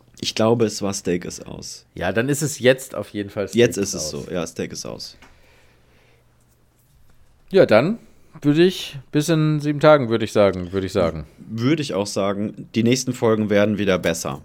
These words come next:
Speaker 1: Falls diese
Speaker 2: Ja,
Speaker 1: jetzt
Speaker 2: ja,
Speaker 1: schlecht war.
Speaker 2: psch, psch, Jiggy, psch.
Speaker 1: Länger?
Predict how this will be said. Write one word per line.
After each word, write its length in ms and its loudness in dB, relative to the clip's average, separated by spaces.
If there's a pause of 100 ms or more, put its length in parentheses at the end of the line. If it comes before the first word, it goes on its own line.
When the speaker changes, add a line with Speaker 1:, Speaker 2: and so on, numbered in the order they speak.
(460)
Speaker 1:
Falls 200 0
diese 140 -2
Speaker 2:
Ja, 100 2
Speaker 1:
jetzt 160 4
Speaker 2:
ja, 60 -2
Speaker 1:
schlecht 340 -2
war. 100 -6
Speaker 2:
psch, 280 -6 (100)
psch, 640 -14
Jiggy, 220 -18
psch. 320 -14 (640)
Speaker 1:
Länger? 460 2